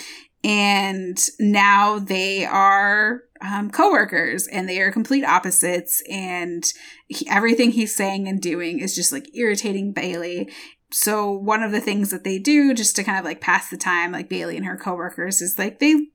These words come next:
they kind of observe the water park guests, and they're, like, gossiping about, like, "Oh, you know, who do you think is gonna end up with who, and why is that person here?" and all that sort of stuff. And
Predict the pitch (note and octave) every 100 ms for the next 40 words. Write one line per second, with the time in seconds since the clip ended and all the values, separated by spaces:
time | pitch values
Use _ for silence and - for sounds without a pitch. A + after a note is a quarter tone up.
0 | _ _ C#4 C4 D4 C4 C4 B3+ G#3 F#3+
1 | G3+ G3 G3 F3 F3 F#3 F3+ - F3 F#3
2 | - F#3+ F#3+ G3+ G3 - - - G3 F#3
3 | F#2+ D3+ - C#4 C#4 D4 B3 A3 - -
4 | - A#3 G3 - - - - - B3+ C4+
5 | B3 A#3 A#3+ A#3 G3+ G3 G#3+ - A3 G#3+
6 | G#3 G3+ G#3+ G3+ G3+ F#3+ G3 G#3 G#3+ G3
7 | G3+ - F#3+ - G3 G3 F#3 F3+ F3+ F#3+
8 | F#3 - F3+ F#3 B2+ G3 - - - -
9 | - G#3 G3+ G#3 G3